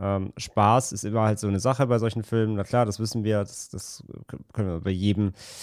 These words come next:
äh, bei jedem Slasher oder im Grunde jedem Horrorfilm mit einer gewissen Härte und Co. wiederholen.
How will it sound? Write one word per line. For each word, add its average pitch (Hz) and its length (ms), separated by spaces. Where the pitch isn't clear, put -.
äh, 98 520
bei 90 140
jedem 98 460
Slasher 104 580
oder 98 100
im 98 380
Grunde 101 200
jedem 107 240
Horrorfilm 110 520
mit 104 80
einer 101 80
gewissen 107 260
Härte 101 320
und 98 80
Co. 107 160
wiederholen. 101 560